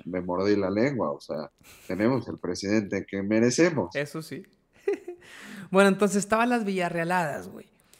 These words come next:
Speaker 2: que era un evento, un evento masivo con mucha familia. Ahí a lo mejor nos conocimos. ¿Tú cuántos años tienes ahorita?
Speaker 1: Veintiocho. ¿Tú?
Speaker 2: Veintiocho, güey.
Speaker 1: ¿Tú, güey?
Speaker 2: Yo treinta y uno, no te... yo pensaba que te llevaba más años, güey.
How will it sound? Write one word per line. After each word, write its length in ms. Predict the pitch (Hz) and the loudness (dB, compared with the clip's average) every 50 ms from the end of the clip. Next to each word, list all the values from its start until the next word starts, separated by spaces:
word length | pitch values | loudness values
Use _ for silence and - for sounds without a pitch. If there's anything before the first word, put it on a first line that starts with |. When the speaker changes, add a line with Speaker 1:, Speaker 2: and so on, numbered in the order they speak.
| _ _ - - | _ _ -8 -2
Speaker 2:
que 80 | - 156 | 0 2
era 180 | 156 170 180 | 2 4 4
un 140 | 180 190 196 | 4 4 4
evento, 640 | 196 190 185 185 185 180 185 - 196 196 196 185 | 4 4 4 2 2 0 0 2 2 2 2 2
un 200 | - 180 175 180 | 2 0 2 2
evento 320 | 185 185 180 175 175 - 185 | 2 2 2 0 0 -2 -4
masivo 520 | 180 156 147 - - 214 240 240 247 240 240 | -6 -6 -6 -4 -4 -2 0 0 -2 -2 -2
con 120 | 185 175 | -4 -4
mucha 260 | 175 175 175 - 180 | -2 -4 -4 -4 -6
familia. 340 | 156 165 175 196 208 233 214 | -6 -4 -4 -2 0 0 0
Ahí 140 | - 170 170 | 0 2 2
a 40 | 170 | 2
lo 80 | 180 180 | 2 2
mejor 220 | 180 170 180 180 | 2 2 2 2
nos 120 | 185 175 | 0 0
conocimos. 440 | - 175 165 160 - 202 208 202 - | -2 -4 -4 -2 0 0 0 0 -2
¿Tú 80 | - 208 | -2 -4
cuántos 180 | - 233 202 | -2 -2 -2
años 120 | 233 240 233 | -4 -4 -4
tienes 200 | - 226 220 202 | -6 -6 -6 -6
ahorita? 300 | 208 185 - - - - _ _ _ _ _ _ _ _ _ _ _ _ _ _ _ _ _ _ _ _ _ - | -6 -8 -8 -10 -12 -14 _ _ _ _ _ _ _ _ _ _ _ _ _ _ _ _ _ _ _ _ _ -6
Speaker 1:
Veintiocho. 840 | - 107 104 104 98 98 - 104 98 98 98 107 110 113 113 - - - _ _ _ _ _ _ _ _ _ _ _ _ _ _ _ _ _ _ _ - | -2 0 0 0 -2 -4 -4 -4 0 2 4 4 4 4 2 -4 -12 -14 _ _ _ _ _ _ _ _ _ _ _ _ _ _ _ _ _ _ _ 4
¿Tú? 340 | - 147 180 233 285 - - - - | 6 8 8 8 6 2 -2 -8 -6
Speaker 2:
Veintiocho, 540 | 175 175 175 - 208 202 190 196 - 175 | -4 -4 -4 -2 -4 -4 -4 -4 -4 -4
güey. 420 | 165 151 156 151 147 151 160 175 - _ _ _ _ _ _ _ _ _ - | -2 -2 -2 -2 -2 -2 -6 -8 -12 _ _ _ _ _ _ _ _ _ 0
Speaker 1:
¿Tú, 160 | 139 147 156 | 2 2 4
güey? 240 | 143 160 160 160 170 | 4 4 4 2 2
Speaker 2:
Yo 140 | 170 170 165 | 0 -2 -2
treinta 300 | - 202 208 214 202 196 | -2 -2 -2 -2 -2 -2
y 80 | 180 180 | 0 0
uno, 160 | 196 208 208 | 0 0 0
no 120 | 208 202 202 | -2 -4 -6
te... 100 | 208 185 | -6 -6
yo 140 | 170 185 | -6 -4
pensaba 220 | 185 208 208 220 214 | -4 -6 -8 -8 -8
que 80 | - | -8
te 100 | 196 202 185 | -8 -8 -6
llevaba 260 | 175 170 175 180 190 | -6 -6 -6 -6 -8
más 180 | 190 185 - 190 | -8 -10 -10 -8
años, 200 | 190 202 185 165 | -8 -8 -8 -10
güey. 280 | 160 151 151 143 147 | -10 -12 -14 -16 -18